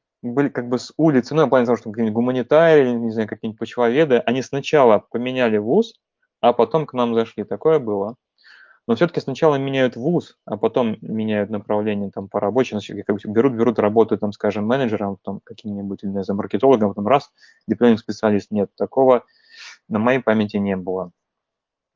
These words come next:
По крайней мере, у нас, и я такого не видел, и, и, возможно, это к лучшему. Что касается, наверное, отрицательных черт, а, вот Татьяна правильно заметила,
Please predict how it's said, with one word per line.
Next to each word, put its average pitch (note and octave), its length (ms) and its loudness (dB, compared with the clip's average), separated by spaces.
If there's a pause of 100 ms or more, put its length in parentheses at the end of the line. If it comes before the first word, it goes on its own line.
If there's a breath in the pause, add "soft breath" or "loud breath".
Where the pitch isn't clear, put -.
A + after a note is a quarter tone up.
(320)
По G#2 100 -10
крайней G#2+ 280 0
мере, G2+ 140 2
у G2+ 60 -2
нас, C3 420 2
и G#2+ 80 -6
я G2+ 320 0
такого - 300 -8
не G2+ 200 -2
видел, C#3 460 4
и, A2 60 2
и, G#2+ 640 0
возможно, G#2 460 -2
это - 160 -12
к - 120 -12
лучшему. G2 400 -12 (840 loud breath)
Что - 240 2
касается, D3 540 2
наверное, C3 240 6
отрицательных C3+ 600 0
черт, E3 400 2 (460)
а, A2 260 4
вот G#2+ 260 2
Татьяна A#2 280 0
правильно A#2 340 2
заметила, A2+ 840 2